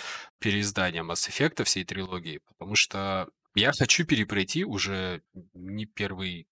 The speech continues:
год, наверное, целиком всю трилогию.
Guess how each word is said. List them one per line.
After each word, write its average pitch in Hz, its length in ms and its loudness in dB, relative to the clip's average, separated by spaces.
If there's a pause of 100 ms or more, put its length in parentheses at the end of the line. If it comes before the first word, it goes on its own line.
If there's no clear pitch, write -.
год, 107 440 2
наверное, 87 460 -2 (460)
целиком 110 640 0
всю - 280 4
трилогию. 107 640 0